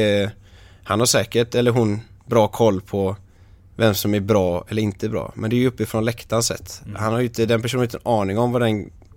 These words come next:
Speaker 1: killen, om, det kan ju finnas någon på bänken som har fått igång laget något fruktansvärt.
Speaker 2: Mm.
Speaker 1: Som inte den personen på läktaren har en aning om.
Speaker 2: Mm.
Speaker 1: Det finns så mycket mer än, än det som just händer på isen
Speaker 2: Mm.
Speaker 1: och målskyttet så att säga, eller assist eller ett, eh,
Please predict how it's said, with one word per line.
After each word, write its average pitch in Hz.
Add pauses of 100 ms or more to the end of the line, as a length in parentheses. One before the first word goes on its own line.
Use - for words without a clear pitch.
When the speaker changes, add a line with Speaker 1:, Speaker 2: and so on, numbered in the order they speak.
(480)
Speaker 1:
killen, 104
om, 104 (160)
det 104
kan 113
ju 113
finnas 117
någon 113
på 110
bänken 101
som 113
har 110
fått 117
igång 104
laget 98
något 104
fruktansvärt. 113
Speaker 2:
Mm. 101 (540)
Speaker 1:
Som 117
inte 113
den 107
personen 101
på 107
läktaren 101
har 110
en 101
aning 92
om. 110 (300)
Speaker 2:
Mm. 101 (120)
Speaker 1:
Det -
finns 117
så 113
mycket 123
mer 117
än, 107
än 104 (500)
det 110
som 107
just 104
händer 92
på -
isen 95
Speaker 2:
Mm. 104
Speaker 1:
och 92
målskyttet 104
så 113
att 107
säga, 107
eller 98
assist 98
eller 92 (120)
ett, -
eh, 95